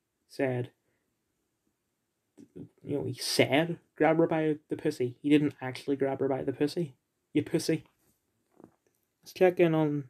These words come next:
the Democratic base. Oh no. Apparently he's in prison now for pedophilia.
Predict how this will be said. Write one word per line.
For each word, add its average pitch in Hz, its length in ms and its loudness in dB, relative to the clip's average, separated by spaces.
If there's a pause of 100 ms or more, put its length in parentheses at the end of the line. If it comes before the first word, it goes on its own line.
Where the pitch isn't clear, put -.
(200)
the 139 60 -12
Democratic 139 680 -6
base. 143 380 -2 (180)
Oh 143 340 2
no. 139 440 0 (420)
Apparently 151 420 6
he's 143 100 4
in 139 80 0
prison 151 260 2
now 135 120 0
for 135 120 -4
pedophilia. 139 680 0